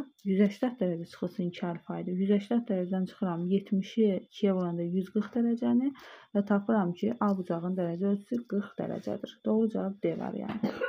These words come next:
<coughs> Baxaq indi altmış üçə. Növbəti altmış üçdə A B bucağını yüz dərəcə verib, bax, bu bucağı yüz dərəcə verib, bizdən A M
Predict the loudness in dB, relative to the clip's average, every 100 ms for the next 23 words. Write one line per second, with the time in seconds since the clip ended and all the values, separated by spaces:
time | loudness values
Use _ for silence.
0 | 0 -2 -4 -12 -20 _ 4 6 8 8
1 | 6 0 -4 -6 -8 -6 -6 _ _ _
2 | -20 _ _ _ _ 0 0 2 2 2
3 | 4 2 2 0 2 -2 -2 -6 -4 -2
4 | -2 4 4 4 2 2 4 2 2 0
5 | -4 -2 4 6 6 2 0 0 0 0
6 | -2 0 -2 2 4 4 0 -2 -2 -4
7 | -4 -4 -4 -6 -4 -4 -4 -2 -2 2
8 | 2 2 2 4 6 6